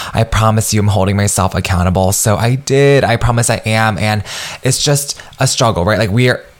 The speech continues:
we say that we do it and we do that we do. And what, what the heck am I saying? We try <laughs> to do it, and it's the attempt that matters, right? So I am attempting to do that. So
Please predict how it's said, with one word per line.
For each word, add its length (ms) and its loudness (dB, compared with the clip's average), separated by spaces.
we 260 0
say 240 2
that 120 4
we 120 6
do 220 4
it 160 4
and 160 0
we 80 2
do 300 4
that 100 2
we 120 4
do. 440 4
And 320 0
what, 240 -2
what 220 -6
the 60 -8
heck 320 -2
am 120 0
I 40 2
saying? 340 -2
We 100 0
try 540 2
<laughs> 80 0
to 160 4
do 420 0
it, 340 0
and 380 0
it's 240 0
the 160 2
attempt 480 0
that 140 0
matters, 380 0
right? 280 0
So 200 2
I 200 2
am 240 0
attempting 480 0
to 60 2
do 200 0
that. 300 2
So 240 2